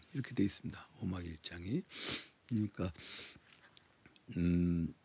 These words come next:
맥베스 이전에 맥베스의 부인, 레이디 맥베스부터, 맥베스 부인부터 이제 파멸에 들어가게죠. 닥터 피직스, 어, 피직스라고 하는 단어는 생성으로서의 자연을 가리킨 말이죠.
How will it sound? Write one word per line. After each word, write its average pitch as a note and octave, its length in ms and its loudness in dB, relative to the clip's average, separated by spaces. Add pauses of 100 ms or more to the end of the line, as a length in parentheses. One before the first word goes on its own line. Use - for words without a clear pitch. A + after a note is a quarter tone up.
(180)
맥베스 C#3 600 10
이전에 A2 560 8
맥베스의 A2+ 720 6 (680)
부인, E2 320 6 (240)
레이디 G2+ 300 6
맥베스부터, F#2 1120 4
맥베스 G2+ 420 0
부인부터 A#2+ 680 10
이제 E2+ 340 0
파멸에 C3+ 680 0
들어가게죠. - 720 -8 (1080)
닥터 B2 320 8
피직스, - 1040 6 (680)
어, G#2 40 -8 (320)
피직스라고 A#2+ 680 6
하는 F2+ 160 2
단어는 E2 220 -6
생성으로서의 D#3+ 760 8
자연을 G#2 460 0
가리킨 F#2 380 -4
말이죠. F2 400 -4